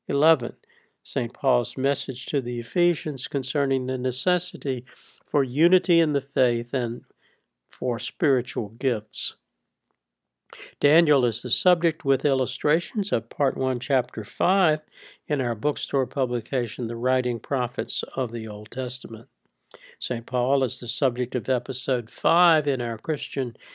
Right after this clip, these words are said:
education video series, The Lives of the Saints, first series. The closing prayer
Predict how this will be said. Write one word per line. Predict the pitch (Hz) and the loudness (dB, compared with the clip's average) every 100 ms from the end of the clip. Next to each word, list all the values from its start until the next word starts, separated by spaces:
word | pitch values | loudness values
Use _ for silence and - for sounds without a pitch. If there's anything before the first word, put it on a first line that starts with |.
| - - | -8 -4
education | 143 127 - 139 123 117 113 | -4 -4 -4 -4 -2 -4 0
video | 147 156 131 117 | 0 2 0 0
series, | - 139 127 120 - | -2 0 0 0 -2
The | 127 | 0
Lives | 120 120 110 113 | 2 2 0 -4
of | 104 | -6
the | |
Saints, | 113 - 160 147 - - _ _ _ _ - | -8 -4 -4 -4 -6 -10 _ _ _ _ -8
first | 135 117 - - | -4 -4 -4 -4
series. | 151 131 120 110 135 - - _ _ _ _ _ _ _ _ _ _ _ _ _ _ - | 0 0 -2 -6 -10 -14 -16 _ _ _ _ _ _ _ _ _ _ _ _ _ _ -6
The | 160 | -4
closing | - 233 269 151 117 | 4 6 6 4 -2
prayer | - 127 123 139 180 | 0 2 4 4 2